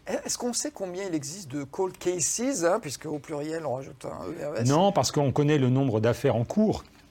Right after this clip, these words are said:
Speaker 2: d'élucidation, qui sont en cours de traitement, mais il y a aussi des affaires terminées, archivées, qui sont des cold cases, et là on peut remonter évidemment très loin dans le temps.
Speaker 1: Pourquoi est-ce qu'on arrête une affaire ? Est-ce qu'il faut un certain temps sans qu'elle avance ?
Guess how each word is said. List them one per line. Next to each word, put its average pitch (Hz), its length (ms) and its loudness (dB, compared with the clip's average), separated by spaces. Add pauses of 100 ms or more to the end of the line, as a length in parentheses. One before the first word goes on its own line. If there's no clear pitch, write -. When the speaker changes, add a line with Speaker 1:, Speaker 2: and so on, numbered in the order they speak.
(100)
Speaker 2:
d'élucidation, 107 1000 -4
qui - 120 -12
sont 95 260 -8
en 104 60 -6
cours 117 240 -4
de 98 100 -4
traitement, 147 540 -2
mais 135 120 2
il - 20 4
y 110 60 4
a 107 40 4
aussi 107 240 -2
des 131 160 2
affaires 117 280 -4
terminées, 139 640 4
archivées, 110 600 -2 (400)
qui - 140 -6
sont 185 160 2
des 151 120 6
cold 117 200 2
cases, 160 300 0
et 104 40 0
là 143 160 0
on 127 80 0
peut 120 140 -2
remonter 110 480 0
évidemment 101 360 -2
très - 240 -2
loin 117 220 -2
dans 98 140 -6
le 92 100 -6
temps. 87 240 -10 (340)
Speaker 1:
Pourquoi - 480 -4
est-ce - 140 -6
qu'on 160 160 -6
arrête 175 340 -6
une 139 120 -10
affaire ? 139 500 -10
Est-ce 147 140 -6
qu'il - 100 -14
faut 180 100 -10
un 170 80 -6
certain 165 360 -6
temps 190 240 -6
sans 175 180 -8
qu'elle 160 340 -4
avance ? 165 540 -4